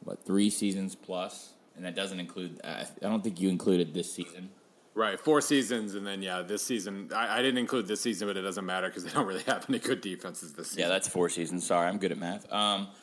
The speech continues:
Speaker 1: of those four seasons, two thousand twelve, thirteen, fourteen, fifteen, the number one S and P defen-, F-, uh, S and P Plus defense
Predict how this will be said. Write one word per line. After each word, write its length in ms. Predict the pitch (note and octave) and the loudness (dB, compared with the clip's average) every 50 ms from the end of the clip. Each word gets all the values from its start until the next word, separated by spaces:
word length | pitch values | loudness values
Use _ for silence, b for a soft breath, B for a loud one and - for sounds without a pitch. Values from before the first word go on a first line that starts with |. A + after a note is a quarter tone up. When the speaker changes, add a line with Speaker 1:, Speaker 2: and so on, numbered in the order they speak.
| B B B B B B B B B B B B B - - - | B B B B B B B B B B B B B -16 -4 0
Speaker 1:
of 220 | C#3+ D3+ D3+ C#3 | 2 2 4 4
those 240 | C3 D3 C#3+ C#3+ C3+ | 6 6 6 6 4
four 320 | - - - B2 B2 B2+ B2+ | 2 4 6 8 8 8 6
seasons, 560 | B2 - A#2+ A#2 G#2 F2+ E2+ G#2+ G2 - - | 4 4 4 4 4 4 2 0 -2 -4 -2
two 140 | - G#2+ G2+ | 2 4 4
thousand 240 | G2 G2 G2 F#2+ | 6 4 4 2
twelve, 260 | E2 G#2 G#2 G#2 G#2 - | 2 4 4 4 4 4
thirteen, 260 | G#2+ G2 - G#2 F#2 | 2 0 0 -2 -2
fourteen, 300 | - F#2 F2+ - F#2 D#2+ | 0 0 0 0 -2 -2
fifteen, 500 | - F2 D#2+ - D2+ D2+ C#2+ C#2+ C#2 - - - - - - - _ _ - - _ - - _ _ - | -2 -2 -2 -2 -4 -6 -6 -6 -10 -14 -18 -20 -20 -20 -20 -20 _ _ -20 -20 _ -20 -20 _ _ -10
the 220 | F#2+ F2+ G2+ G#2 | -4 0 2 4
number 420 | G2+ G#2 G2 F#2 G#2+ A#2+ A#2+ A#2+ A2+ | 4 4 4 6 6 8 8 8 8
one 460 | G2+ G#2 G#2 G#2 G#2 G#2 G#2+ G#2 - - - - - F#2 F2+ - - - | 8 8 6 4 4 2 2 0 -4 -8 -16 -16 -14 -14 -14 -8 -2 -2
S 180 | F#2+ G2+ - G#2 | -2 0 -2 -4
and 100 | G2 - | -6 -4
P 200 | - G#2+ G2+ E2+ | -2 -2 -2 -2
defen-, 380 | D#2+ F2+ F2+ - E2+ E2+ - - | -2 -4 -4 -2 -4 -4 0 0
F-, 160 | F#2 - - | 0 0 0
uh, 400 | - - G#2+ C3 C3+ A2 A2 - | 2 2 4 4 4 2 0 -2
S 180 | - G2+ - - | -6 -8 -8 -8
and 80 | G2+ | -8
P 120 | - A2 G2 | -6 -6 -6
Plus 260 | - - G2 F#2+ - | -2 -2 -2 -2 -2
defense 580 | - F#2+ F#2 F2+ - E2 D2+ B1+ - - - | -2 -4 -4 -2 -2 -4 -4 -4 -6 -10 -14